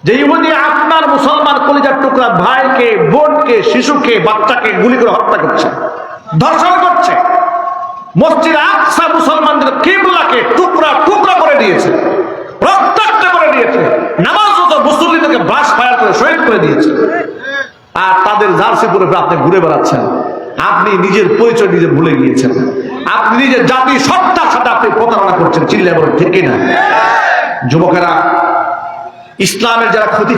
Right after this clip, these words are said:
চায়, মুসলিমদের চির দুশ্মন যারা, তাদের সাথে আমাদের কোনো সম্পর্ক থাকতে পারে না। এ কথা কি যুবকদের মনে থাকবে তো? ইনশাআল্লাহ আমাদের সম্পর্ক থাকবে আল্লাহর সাথে, আল্লাহ রসুলের সাথে,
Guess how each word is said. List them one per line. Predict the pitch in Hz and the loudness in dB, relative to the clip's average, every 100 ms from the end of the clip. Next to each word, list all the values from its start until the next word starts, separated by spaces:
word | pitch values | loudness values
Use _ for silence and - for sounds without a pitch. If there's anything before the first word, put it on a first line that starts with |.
| 214 | 0
চায়, | 185 160 - - - - - - - - | 0 0 -2 -2 -2 -4 -6 -8 -12 -4
মুসলিমদের | 214 208 226 285 285 277 269 | -2 0 2 2 2 2 2
চির | 269 269 330 | 0 0 2
দুশ্মন | - 269 359 392 392 | 0 2 2 2 2
যারা, | - 196 - - - - - - | 2 0 -2 -2 -2 -2 -4 -2
তাদের | 196 240 | 0 0
সাথে | 208 202 196 180 | 2 0 0 0
আমাদের | 185 185 180 | 0 0 0
কোনো | 165 - | 0 0
সম্পর্ক | 170 170 170 160 160 | -2 -2 -2 -2 -2
থাকতে | 147 160 135 | -2 -2 0
পারে | 127 123 | -2 -2
না। | - - - - 285 294 269 175 - - | -2 -4 -8 -8 -6 -4 -4 -6 -10 -4
এ | 147 | -2
কথা | 175 190 | 0 2
কি | 185 - | 0 0
যুবকদের | 208 196 196 190 | 2 2 2 2
মনে | 185 - | 0 0
থাকবে | - 214 | 0 0
তো? | 220 | 0
ইনশাআল্লাহ | 202 202 208 175 151 131 - - - - - - 381 | 0 0 0 0 0 0 -2 0 -2 -2 -4 -4 -2
আমাদের | 403 403 403 | 0 2 2
সম্পর্ক | 202 202 - 202 196 180 | 0 0 -2 -2 -2 -2
থাকবে | 180 185 185 | -2 0 0
আল্লাহর | 185 196 196 | 0 0 0
সাথে, | 180 - 165 - - - - | 0 -2 -2 -2 -4 -4 -2
আল্লাহ | 233 226 | 0 0
রসুলের | 202 240 254 196 | 0 2 2 0
সাথে, | 202 196 | -2 -2